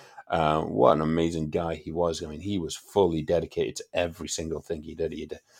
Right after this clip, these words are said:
had a real Zen lifestyle, which kind of fits his character in this film. I think he said this was the one film that he was very most connected with a character.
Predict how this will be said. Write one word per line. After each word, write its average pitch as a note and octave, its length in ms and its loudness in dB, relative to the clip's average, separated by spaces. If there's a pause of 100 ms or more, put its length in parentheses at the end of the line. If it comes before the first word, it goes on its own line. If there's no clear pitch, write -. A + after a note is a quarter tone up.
(180)
had F2+ 140 -2
a D2+ 60 2
real E2+ 360 4
Zen E2 480 0 (160)
lifestyle, D#2+ 640 -2
which - 220 -4
kind F2+ 220 0
of - 80 -12
fits - 320 -6
his E2+ 140 -6
character E2+ 540 -4 (580)
in D#2+ 320 2
this D2 160 -2
film. F2 360 2 (160)
I F2+ 120 0
think F2 200 -2
he D#2+ 120 -8
said D#2+ 360 0
this - 180 -8
was E2 200 -6
the E2+ 160 0
one D#2+ 260 -4
film E2 520 -4
that - 100 -4 (580)
he F2 120 -2
was D#2+ 160 -2
very E2 420 2 (280)
most F2+ 420 4
connected D#2+ 720 0 (420)
with F2+ 140 0
a F2 40 0
character. G2 460 4